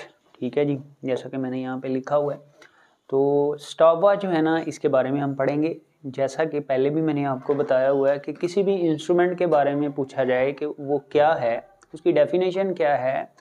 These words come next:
तो हमने उसका काम लिखना होता है कि ये किस काम के लिए इस्तेमाल होता है, ठीक है जी। तो सबसे पहले हम करने जा रहे हैं जी stopwatch की definition, ठीक है। Definition को समझने के लिए मैं एक example देता हूँ आपको कि अगर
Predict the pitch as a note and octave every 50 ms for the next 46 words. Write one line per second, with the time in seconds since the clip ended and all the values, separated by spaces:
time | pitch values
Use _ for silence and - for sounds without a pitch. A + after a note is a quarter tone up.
0 | _ _ - - _ _ _ _ - F3 D#3+ E3 E3+ F3 F3+ F#3 F#3+ F3+ E3 D3
1 | - - E3+ E3+ E3 - D3 C#3 C#3 C#3 C#3 C3+ C3+ - B2+ C#3 C3+ B2+ B2 -
2 | B2+ B2+ C#3+ - _ _ _ _ _ _ - D3 D3 D3+ C#3+ C#3+ D#3 D#3+ D#3+ D#3
3 | - F#3+ F#3 F#3 - - - - - D3 C#3+ C#3 C3+ C#3+ C3+ C3+ C3+ B2+ B2+ B2+
4 | C3 C3 - - - - - C3+ B2+ A#2+ A2+ A2 A2+ A2+ G#2+ - - A#2 G#2+ A2
5 | - - D3 D3 E3+ E3+ E3 E3+ D#3+ - - _ _ _ _ _ _ - D3+ D3
6 | D3 D3+ D3 D3 D#3+ D3 D3+ F3+ F3+ F3+ F#3 F3+ F#3 F#3 F#3 F3 F3 E3+ D3+ D3+
7 | D#3 D#3 D3+ C#3+ C#3 C#3 D3+ D#3 D#3 D#3 D#3 D#3 D3+ - C#3+ C3+ B2+ A#2+ C3 B2+
8 | B2+ - - C#3+ C3 B2 B2+ B2+ A#2+ - C#3+ D3 D3 C#3 - D#3 D3+ D3 C#3+ -
9 | _ _ - C3 C3 C3+ D#3 D3 D3+ - _ - - - - - - - - -
10 | D#3 D3 E3 F#3 F#3+ F3 F#3 G3 F#3+ F#3+ F#3+ - F3 E3 E3 E3+ F3 F3 F3 F3
11 | F3 F3 F3 E3+ E3+ E3+ D#3+ E3+ D#3+ C3+ C3 C#3+ C3+ C3 C3 C#3+ D3 C#3 C3+ B2+
12 | - C3+ C#3+ D3 C#3 C3 B2 - - D3 C#3+ - - _ _ _ _ _ _ _
13 | - - - _ _ _ _ _ _ - F#3 F#3 F3 F3 - E3+ D3+ C#3+ E3+ G3
14 | G#3 G3+